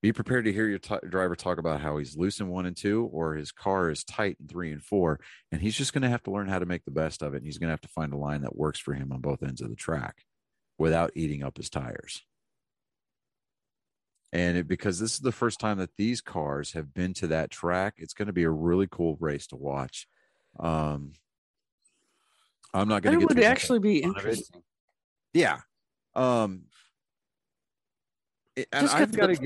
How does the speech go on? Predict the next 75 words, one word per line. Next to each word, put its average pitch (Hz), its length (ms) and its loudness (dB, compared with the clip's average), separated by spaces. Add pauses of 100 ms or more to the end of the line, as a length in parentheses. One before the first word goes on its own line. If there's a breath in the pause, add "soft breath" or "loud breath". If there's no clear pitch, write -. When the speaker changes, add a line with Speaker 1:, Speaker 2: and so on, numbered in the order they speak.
Speaker 2:
physics 151 180 6
Speaker 1:
you 117 100 6
Speaker 2:
involved. 92 380 0 (720)
Speaker 1:
I, 147 180 2
yeah, 135 300 4 (100)
I, 120 140 2
I've 185 200 0
gotta 226 200 2
get 143 260 -4
you 123 120 -2
to 107 200 -2
a 90 60 0
race, 71 440 -10
man. 71 320 -12
I, 85 100 -2
I, 85 320 0
I 92 40 2
told 120 240 0
Mindy 107 220 0
the 95 100 -2
same 95 260 -4
thing. 95 260 -2
I've 78 120 -8
gotta 78 200 -4
get, 82 260 -2
I've 78 120 -6
gotta 73 180 -2
get 73 140 -2
her 92 160 0
to 95 80 2
a 90 80 4
race. 87 280 2
I 90 100 -2
gotta 190 200 -4
take 90 300 -8
you 85 120 -2
to 80 200 -2
a 73 60 -2
nascar 73 520 -4
race, 67 240 -6
'cause 73 160 -10
I 95 60 2
Speaker 2:
I've 151 100 0
Speaker 1:
think - 140 0
Speaker 2:
been - 80 0
Speaker 1:
it's 160 80 0
Speaker 2:
in - 60 -2
a - 20 -2
Speaker 1:
one 113 100 0
of 107 60 0
those 104 120 2
Speaker 2:
nascar 104 140 0
Speaker 1:
things. 104 220 2
Speaker 2:
race. - 100 -20 (1600)
Speaker 1:
You've 107 120 2
Speaker 2:
When - 0 -
I 135 40 4
Speaker 1:
been - 20 4
Speaker 2:
was 156 80 2
a 160 140 4
Speaker 1:
doing 127 120 0
Speaker 2:
kid. - 40 -14
Speaker 1:
a - 20 -18 (100)
nascar 170 140 -2
race? - 200 -12 (300 soft breath)
Speaker 2:
Been 135 100 4
Speaker 1:
Well, 95 80 6
Speaker 2:
in 85 60 6
Speaker 1:
not 131 180 6
Speaker 2:
nascar, - 200 4 (220)
Speaker 1:
as 160 80 10
Speaker 2:
I've 123 100 4
Speaker 1:
an 120 80 4
Speaker 2:
been 113 80 2
Speaker 1:
adult. 95 320 2